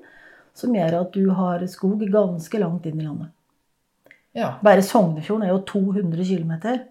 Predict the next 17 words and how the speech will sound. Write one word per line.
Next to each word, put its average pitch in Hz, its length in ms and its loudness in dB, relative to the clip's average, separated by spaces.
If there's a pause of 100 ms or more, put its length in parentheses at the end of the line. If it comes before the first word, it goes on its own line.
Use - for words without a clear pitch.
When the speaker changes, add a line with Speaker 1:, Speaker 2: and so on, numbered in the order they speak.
(440)
Speaker 1:
og 202 120 -2
inni 190 260 2
der 180 240 0
finner 233 260 0
vi 302 120 -4
kjempemye 208 720 -2
fin 208 200 -2
furuskog, 208 500 -4
skal - 180 -10
jeg - 60 -14
si 185 80 -10
deg. - 160 -16 (220)
Speaker 2:
Spennende. 147 520 -10 (2250)
Spørsmål 339 460 2
ifra 294 240 6
Inge 294 180 2
Marie. 247 320 4